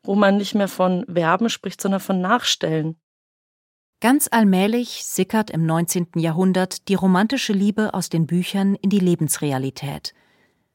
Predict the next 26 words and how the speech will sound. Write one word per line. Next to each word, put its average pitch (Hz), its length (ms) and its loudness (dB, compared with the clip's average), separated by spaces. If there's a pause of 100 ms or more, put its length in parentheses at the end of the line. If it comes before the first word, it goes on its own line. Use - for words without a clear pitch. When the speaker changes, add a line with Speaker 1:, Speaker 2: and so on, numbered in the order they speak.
(120)
Speaker 2:
Viele 226 300 6
Menschen 214 400 6
sehnen 208 340 8
sich 139 300 -2
nach 139 140 -2
dem 156 180 -2
Liebesideal 147 880 0
in 151 100 -4
der 143 140 -2
Ehe. 135 340 -6 (840)
Trotzdem 220 480 4
spielen 175 420 4
nach 165 280 4
wie 208 100 0
vor 220 340 2
wirtschaftliche 185 600 2
Gründe 151 500 0 (120)
die 139 100 -12
größte 165 400 2
Rolle 160 320 2
bei 151 100 0
der 147 140 -2
Entscheidung 160 560 0
für - 160 -6
einen 170 180 2
Partner, 131 560 -4